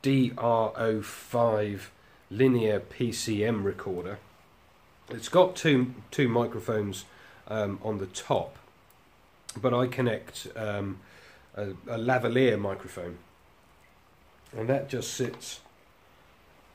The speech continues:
on my inside pocket, and then that clips just on there. Now when, when I get home after I film this, uh, I'll show you a bit of the editing and how I, um,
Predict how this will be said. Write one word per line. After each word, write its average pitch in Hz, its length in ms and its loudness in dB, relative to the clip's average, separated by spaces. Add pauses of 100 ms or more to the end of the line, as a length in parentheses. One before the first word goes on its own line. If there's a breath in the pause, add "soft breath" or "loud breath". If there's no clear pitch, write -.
(600)
on 131 140 2
my 117 100 2
inside 113 540 0
pocket, - 420 -6 (1900)
and 107 120 -6
then 104 140 -6
that 113 220 -6
clips - 460 -10 (560 loud breath)
just - 240 -6
on 107 140 0
there. 123 140 4
Now 117 140 -2
when, 156 400 6
when 151 180 6
I 143 100 8
get 131 300 0 (180)
home 113 440 4 (120)
after 113 320 -2
I 104 40 -2
film 131 380 2
this, 92 360 -8 (100)
uh, 107 220 -4
I'll 107 160 -6
show - 180 -2
you 107 300 -4 (480 loud breath)
a 104 80 -6
bit 120 160 2
of 117 140 -2
the 110 180 -4
editing 107 480 -4
and 95 160 -8
how 104 320 -4
I, 98 280 -4
um, 92 260 -6